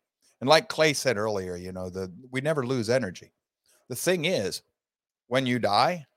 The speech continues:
your energy just transfers all right. It doesn't necessarily mean that you go into an afterlife. Whatever it is that makes us up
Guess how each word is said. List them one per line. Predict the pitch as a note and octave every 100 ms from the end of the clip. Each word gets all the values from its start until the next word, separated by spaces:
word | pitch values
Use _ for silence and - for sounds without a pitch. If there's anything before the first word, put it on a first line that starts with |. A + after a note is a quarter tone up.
| _ _ _ _ -
your | A#2 A#2+
energy | E3 A3+ D3 C3
just | A2+ A#2
transfers | - D3+ E3 - G2 F#2
all | F2+ F2
right. | E2 E2+ F#2
It | A2
doesn't | A#2 D#3+ A#3 C3
necessarily | C#3+ - C#3 - C#3+ C3+ A2+
mean | A2 A#2 A2
that | A2 F#2
you | G#2
go | G#2+ A2
into | G#2+ G#2
an | G2+
afterlife. | C3 D3 A#2+ E2 D#2 - _ _ _ _ _ _ _ _ _ _ _ _ _ _ _
Whatever | - B2+ C3 B2+
it | A#2+
is | A2+ G#2
that | G2
makes | G#2 A2 -
us | F2 D#2+
up | C3+ D#3